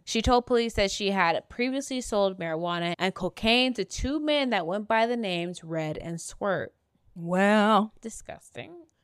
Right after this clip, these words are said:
Speaker 2: Huh.
Speaker 1: Yeah, something about that doesn't sit right with me.
Speaker 2: Like, why would anybody call you a squirt?
Speaker 1: Disrespectful. Either way,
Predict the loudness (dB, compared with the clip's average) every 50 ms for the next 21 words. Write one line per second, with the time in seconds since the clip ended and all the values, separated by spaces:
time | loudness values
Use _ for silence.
0 | _ 0 4 6 6 6 4 2 -2 -12 -20 _ _ _ _ _ _ _ -10 -10
1 | -10 -10 -12 -14 -10 -8 -6 -6 -6 -6 -6 -4 -6 -6 -6 -6 -8 -8 -10 -14
2 | -16 -16 -16 -18 -20 -20 -20 _ _ _ _ _ -8 -4 -4 -4 -4 -4 -4 -2
3 | -2 -2 -2 -2 -2 -4 -4 -4 -6 -6 -4 -4 -4 -2 -2 -4 -4 -6 -6 -8
4 | -8 -8 -8 -8 -10 -12 _ _ _ _ _ _ _ _ _ _ _ _ _ -18
5 | -12 -8 -6 -6 -6 -6 -8 -8 -10 -12 -12 -14 -18 _ -20 -20 -20 -20 _ _
6 | _ _ _ _ 0 2 2 4 4 2 2 0 -2